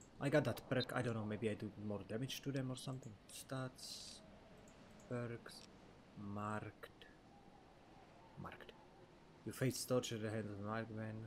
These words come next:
now it's payback time. Damage resistant. Nice. But, nope. Mm, mm, mm.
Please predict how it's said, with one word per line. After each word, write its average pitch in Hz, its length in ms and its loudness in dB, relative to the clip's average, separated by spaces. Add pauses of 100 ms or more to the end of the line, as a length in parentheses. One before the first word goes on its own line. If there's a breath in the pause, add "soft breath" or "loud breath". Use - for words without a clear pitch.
(120)
now 107 280 4 (200)
it's - 440 -4 (260)
payback 98 240 -2 (100)
time. 92 360 -6 (340)
Damage 101 320 -2
resistant. - 460 -10 (2000 loud breath)
Nice. - 460 -2 (2750)
But, - 140 0 (220)
nope. 160 100 6 (1500)
Mm, 143 80 4 (220)
mm, 135 80 6 (280)
mm. 123 280 4